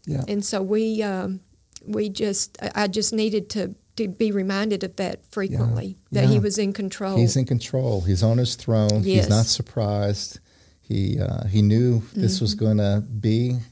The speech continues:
Speaker 2: Mm-hmm.
Speaker 1: and, uh, going to, back to his sovereignty and just being God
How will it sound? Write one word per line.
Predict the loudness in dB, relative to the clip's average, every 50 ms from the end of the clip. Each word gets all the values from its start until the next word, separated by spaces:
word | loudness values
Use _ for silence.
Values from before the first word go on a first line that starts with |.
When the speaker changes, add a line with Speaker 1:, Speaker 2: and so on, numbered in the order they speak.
| -8 -6
Speaker 2:
Mm-hmm. | -4 -2 -2 -2 -2
Speaker 1:
and, | -2 -4 -4 -4
uh, | -4 -4 -4 -6 -2
going | 2 4 6 6 6 6
to, | 4 2
back | 2 2 0 0 0 0
to | 2 2 4 2 2 -2 -6 -16 -20 -20 -20 _
his | 0 2 2 4
sovereignty | 4 4 4 4 4 4 2 2 0 0 0 0 0 0 -4 -4
and | -4 -4 -2
just | 0 0 0 -2 -2 -6 _
being | -2 0 2 2 2 0
God | 0 0 -2 -2 -2 -4 -4 -4 -6